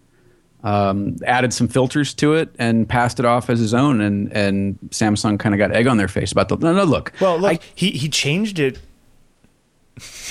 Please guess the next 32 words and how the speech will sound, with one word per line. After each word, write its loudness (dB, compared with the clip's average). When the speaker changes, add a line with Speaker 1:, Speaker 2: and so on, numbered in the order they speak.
Speaker 1:
Yeah, 4
<laughs> 4
what, 2
Speaker 2:
You 4
know 4
Speaker 1:
what 4
is 0
Speaker 2:
what? 0
Speaker 1:
it? -6
What, 6
Speaker 2:
It -4
Speaker 1:
uh, -8
somebody 2
said 0
that -8
you, -4
the -2
courts 2
say 2
only 2
you 2
have 0
to -8
change 0
it -8
ten 2
percent, 0
man. 0
Speaker 2:
Well, 2
you 0
know 2
what? 0